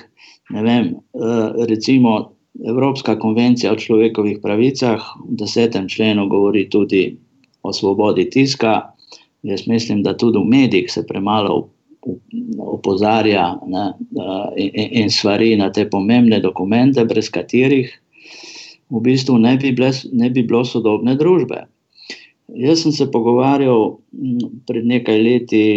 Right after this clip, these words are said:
s Stefanom Veselom, ne, to je bil zadnji še živeči član, eh, mednarodne komisije, ki je pri Združenih narodih ustanavljala, eh,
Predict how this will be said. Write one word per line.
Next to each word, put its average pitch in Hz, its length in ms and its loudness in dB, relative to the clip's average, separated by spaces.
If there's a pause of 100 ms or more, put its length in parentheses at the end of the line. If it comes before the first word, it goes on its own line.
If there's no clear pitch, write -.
s - 120 -8
Stefanom 113 540 -2
Veselom, 127 600 0 (300)
ne, 117 180 -8
to 117 120 0
je 113 80 4
bil 110 220 2 (320)
zadnji 117 560 0
še 113 200 -4
živeči 113 520 0 (240)
član, 117 480 0 (1400)
eh, 123 80 -2 (200)
mednarodne 120 680 2
komisije, 117 800 0
ki - 160 -2
je 113 80 2
pri 113 160 -2
Združenih 113 760 0
narodih 117 560 0
ustanavljala, 107 880 0 (600)
eh, 143 60 -6